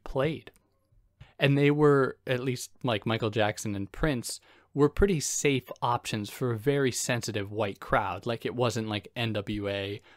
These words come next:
or, you know, just Ice Cube or, or Doctor Dre on their own, who were releasing songs essentially calling for police violence or violence against the police.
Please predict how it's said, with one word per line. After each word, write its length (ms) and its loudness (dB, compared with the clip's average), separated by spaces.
or, 440 0
you 140 -6
know, 120 -8
just 280 -14
Ice 220 -2
Cube 320 -4
or, 300 -2
or 280 0
Doctor 340 -4
Dre 200 -4
on 140 -8
their 160 -6
own, 260 -2
who 120 2
were 320 2
releasing 540 0
songs 420 -2
essentially 380 -8
calling 320 -4
for 140 -4
police 400 -8
violence 360 0
or 100 -4
violence 380 0
against 400 -6
the 80 -8
police. 640 -4